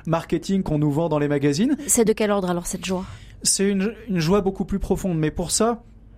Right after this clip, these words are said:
Speaker 1: euh, il faut, euh, avoir une vie de prière, une vie d'union au Christ qui fait que par-delà la périphérie de notre âme, la périphérie psychologique de notre âme notamment,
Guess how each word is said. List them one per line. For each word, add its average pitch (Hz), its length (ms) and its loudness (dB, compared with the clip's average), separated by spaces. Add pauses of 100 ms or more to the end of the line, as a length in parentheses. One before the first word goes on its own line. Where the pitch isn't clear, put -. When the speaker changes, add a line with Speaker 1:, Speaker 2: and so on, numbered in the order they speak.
(500)
Speaker 1:
euh, 156 300 0 (100)
il 170 120 -4
faut, 214 340 2 (520)
euh, 165 220 2 (100)
avoir 190 340 2
une 185 140 -2
vie 190 300 -2
de 170 100 2
prière, 208 760 0 (240)
une 170 240 2
vie 185 220 2
d'union 190 320 4
au 175 60 2
Christ - 380 -2
qui 196 100 -4
fait 196 280 2
que 175 140 0
par-delà 208 580 2
la 151 120 2
périphérie 202 600 2
de 175 60 -4
notre 156 280 -2
âme, 214 160 2
la 160 120 0
périphérie 156 520 0
psychologique 202 600 2
de 185 60 -2
notre 160 260 -2
âme 196 100 2
notamment, 151 400 0